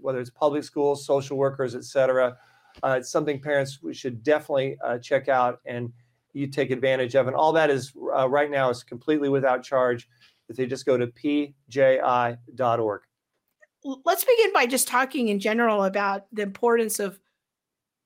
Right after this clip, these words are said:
Speaker 2: parental rights, because I think that this is something that a lot of people are becoming more conscious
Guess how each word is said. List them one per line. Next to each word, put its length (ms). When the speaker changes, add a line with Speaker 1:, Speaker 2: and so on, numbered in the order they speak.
Speaker 2:
parental 720
rights, 580
because 760
I 120
think 200
that 140
this 300
is 140
something 680
that 440
a 80
lot 240
of 80
people 320
are 80
becoming 680
more 220
conscious 680